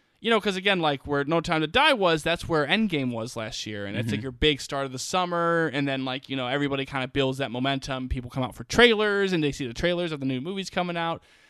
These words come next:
Speaker 1: And now, like, what is your, what is the summer gonna be like? And, and, and, and it's really gonna be, like, the whole, like, effect of what the world's going through right now. It's
Speaker 2: Netflix
Speaker 1: like
Speaker 2: introduces a paywall. <laughs> Like, they put it, they drop it on Netflix, but you gotta pay full price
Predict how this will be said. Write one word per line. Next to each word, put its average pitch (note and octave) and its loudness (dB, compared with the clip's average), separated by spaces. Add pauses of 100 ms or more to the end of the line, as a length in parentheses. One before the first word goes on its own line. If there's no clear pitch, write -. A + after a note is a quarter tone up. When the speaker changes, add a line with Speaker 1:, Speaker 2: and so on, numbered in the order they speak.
(300)
Speaker 1:
And E3+ 2
now, G3 6
like, F3+ 6
what D3+ 2
is G3 4
your, C#3 -2
what D3+ 0
is F3 2
the E3+ -2
summer C#3+ 2
gonna C3+ 2
be G3 -2
like? A2+ -2
And, F3 6
and, E3+ 2
and, E3 -2
and E3+ 2
it's E3 2
really F#3 2
gonna F3 0
be, D#3+ 2
like, C#3+ 0
the C#3+ -2
whole, E3+ 2 (760)
like, C#3 2
effect C#3+ 0
of C3 -2
what C3+ 0
the C#3 -4
world's D#3 2
going G3 0
through C3 -4
right A#2+ -4
now. G#2+ -6
It's A2+ 8
Speaker 2:
Netflix C3+ 8
Speaker 1:
like D3+ 6
Speaker 2:
introduces D3 8
a D3 8
paywall. G2+ 8
<laughs> - 12 (1000)
Like, F#3+ 8
they C#3+ 8
put E3+ 8
it, D#3+ 10
they D3+ 10
drop D#3+ 10
it E3 8
on D#3 8
Netflix, D#3+ 6
but D3 0
you B2+ 2
gotta C3+ 6
pay C3 4
full C3+ 6
price - 0